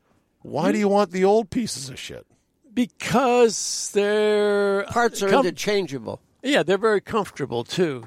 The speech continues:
Speaker 2: to me. <laughs>
Speaker 1: They're comfortable.
Speaker 2: Yeah.
Speaker 1: You don't like the new stuff.
Speaker 2: And I've got 'em all set up, and, you know, you hate to change things.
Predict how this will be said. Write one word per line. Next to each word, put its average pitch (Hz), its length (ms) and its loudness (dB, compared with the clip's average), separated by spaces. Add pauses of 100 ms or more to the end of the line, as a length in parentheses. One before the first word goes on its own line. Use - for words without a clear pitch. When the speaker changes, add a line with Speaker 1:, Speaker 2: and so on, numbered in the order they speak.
Speaker 2:
to 135 100 -6
me. 127 340 -2
<laughs> - 800 0
Speaker 1:
They're 370 240 6
comfortable. 180 800 0
Speaker 2:
Yeah. - 220 0 (380)
Speaker 1:
You 349 120 2
don't 294 120 6
like 233 160 4
the 208 100 4
new 202 220 4
stuff. - 360 2
Speaker 2:
And 277 100 0
I've 302 160 0
got 285 180 4
'em 269 120 4
all 262 180 6
set 262 320 2
up, 247 260 4
and, 160 200 0
you 220 100 0
know, 214 140 2
you 202 180 4
hate 214 240 2
to 196 80 -4
change 196 420 -4
things. 127 400 -10